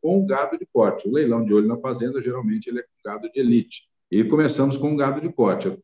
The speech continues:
ficava durante a semana inteira e durante duas vezes na semana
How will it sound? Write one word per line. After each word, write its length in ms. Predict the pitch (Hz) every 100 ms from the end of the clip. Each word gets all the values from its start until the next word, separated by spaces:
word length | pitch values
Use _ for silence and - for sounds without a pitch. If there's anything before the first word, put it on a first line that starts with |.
| _
ficava 380 | 113 104 95
durante 340 | 101 104 95 98
a 60 |
semana 400 | 98 139 135 143
inteira 420 | 196 196 151 190 - _ _ _ _
e 80 | 143
durante 420 | 156 147 151 -
duas 460 | - 202 233 180 117
vezes 240 | 120 117
na 100 | 127
semana 580 | 123 135 120 139 180 104